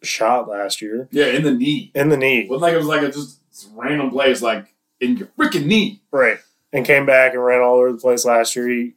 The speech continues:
Speaker 1: came back this year and is doing the same thing. Like, he had some really good runs there. Uh, but, yeah, like, we both thought this was going to be an ugly game. It wasn't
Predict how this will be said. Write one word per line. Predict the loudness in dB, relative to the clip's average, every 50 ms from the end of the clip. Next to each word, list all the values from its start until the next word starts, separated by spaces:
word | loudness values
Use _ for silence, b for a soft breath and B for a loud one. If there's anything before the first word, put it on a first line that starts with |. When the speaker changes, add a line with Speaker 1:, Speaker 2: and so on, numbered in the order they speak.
| _ -6
Speaker 1:
came | -4 -2 0 2
back | 2 2 2 2 0
this | -2 -4 -6 -4 -2
year | 0 0 0
and | 0 -2
is | -4 -4
doing | -4 -4 -4
the | -4 -4
same | -4 -4 -4 -4
thing. | -2 -2 0 0 0 -2
Like, | -2 -4 -6 -4
he | -2
had | -2 -2 -2
some | -4 -6
really | -6 -4 -4 -4
good | -4 -4
runs | -2 -2 -2 -2 -2 -2
there. | -2 -2 -2 -4 -6 b b b b b b b b _
Uh, | 2 4 6 6 6 4 4 2 0 -6 _ _ _ _ _ _ _ _ -6
but, | -2 0 4
yeah, | 4 4 4 4
like, | 4 4 4 4 2 0 -4 _ _
we | -2 -2 -2 0
both | 2 4 4 4 4 2 2
thought | 2 2 2
this | 0 -2 -4 -4
was | -4 -2
going | 0 0 0
to | 0 -2
be | -2 -2
an | -2 -2
ugly | -2 -2 -4 -6 -6
game. | -4 -4 -4 -2 -4 -6 -8 -12 -18 _ _ _ _ _ _ _ _ _ _
It | -2 0
wasn't | 4 4 4 4 4 0 -2 -4 -6